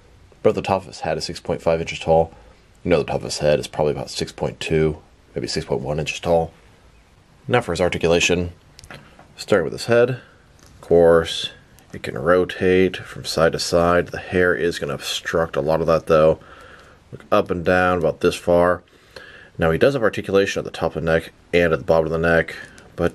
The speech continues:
you don't really get that much out of it. Shoulders on a ball joint goes out ninety degrees, up, down, around, all that good stuff. Single jointed elbow goes in a little bit more than ninety degree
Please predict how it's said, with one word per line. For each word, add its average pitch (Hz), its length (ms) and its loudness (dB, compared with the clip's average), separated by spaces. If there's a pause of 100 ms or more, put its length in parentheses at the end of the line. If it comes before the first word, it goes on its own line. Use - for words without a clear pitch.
(120)
you 90 100 -4
don't 269 380 2
really 98 440 2
get - 280 -4
that - 180 -2
much 85 220 -2
out 82 160 2
of 85 100 -2
it. 92 180 2 (920)
Shoulders 113 640 2 (160)
on - 80 -12
a - 40 -6
ball 95 240 4
joint 95 480 0
goes 80 200 0
out 80 140 4
ninety 85 220 0
degrees, 87 640 0 (880)
up, - 240 -2
down, 90 320 2
around, 87 640 0
all 85 180 2
that 80 120 2
good 82 180 0
stuff. 85 420 0 (640)
Single 104 320 0
jointed 90 260 -4
elbow 98 440 4
goes 85 300 0
in 82 100 2
a 85 60 0
little 120 300 2
bit 98 80 -2
more 101 140 4
than 95 100 2
ninety 90 180 -2
degree 92 480 0